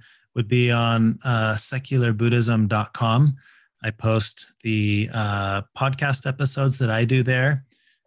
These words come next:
Uh, and that the podcast is really where I share basic Buddhist teachings and concepts and ideas and how they pertain to my day-to-day life, uh, as an average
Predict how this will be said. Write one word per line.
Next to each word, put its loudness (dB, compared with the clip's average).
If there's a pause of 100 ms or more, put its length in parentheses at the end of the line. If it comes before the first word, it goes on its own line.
(120)
Uh, -4
and 2
that -2
the -2
podcast -2
is -2
really 2
where 2
I 0
share 0 (840)
basic -2 (280)
Buddhist -4
teachings 0
and 0
concepts -2
and -2
ideas 0 (640)
and 0
how 0
they 0
pertain 0
to 0
my 2
day-to-day 0
life, 0 (480)
uh, -8
as 0
an 0
average 0